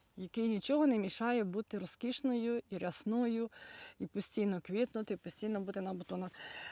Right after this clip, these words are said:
А мені вчора написали дівча-, одна із підписниць: "А які ж ви сорти дорогі, назвіть, які вас розчарували?"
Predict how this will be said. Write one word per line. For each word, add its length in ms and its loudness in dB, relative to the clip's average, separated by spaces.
А 100 0
мені 260 10
вчора 280 6
написали 640 4
дівча-, 340 4
одна 420 6
із 280 0
підписниць: 800 0
"А 120 4
які 320 10
ж 80 8
ви 100 10
сорти 600 6
дорогі, 580 10
назвіть, 600 6
які 640 6
вас 180 10
розчарували?" 840 2